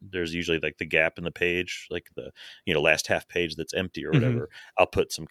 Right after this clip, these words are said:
Speaker 1: I'll write, like, final thoughts about what's
Speaker 2: Hmm.
Speaker 1: gone on in that chapter, what I thought about it, especially with nonfiction or ess-, or essays. I only do that in fiction, really, if it's, like, if I have, like, a task, like when we were doing the membership podcast, if I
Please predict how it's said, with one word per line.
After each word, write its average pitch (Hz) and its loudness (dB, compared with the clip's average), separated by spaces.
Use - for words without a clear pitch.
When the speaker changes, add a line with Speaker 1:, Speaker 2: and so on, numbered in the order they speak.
Speaker 1:
I'll 92 6
write, 87 4
like, 78 -2
final 82 2
thoughts - -6
about - -8
what's - -2
Speaker 2:
Hmm. 135 -4
Speaker 1:
gone 98 6
on 85 4
in 82 -2
that 80 0
chapter, 82 0
what 80 4
I 80 2
thought 80 2
about 76 2
it, 76 0
especially 123 4
with 92 2
nonfiction 85 -2
or 80 -2
ess-, - -4
or 90 -2
essays. 78 -2
I 104 6
only 110 4
do 95 0
that 87 4
in 73 -10
fiction, 82 -2
really, 73 0
if - -8
it's, - -8
like, 50 -8
if - 2
I 107 -2
have, 117 10
like, 101 8
a 80 0
task, - -4
like 98 0
when 95 2
we 98 4
were 98 6
doing 92 4
the 87 -2
membership 82 -2
podcast, - -6
if - -20
I 85 -8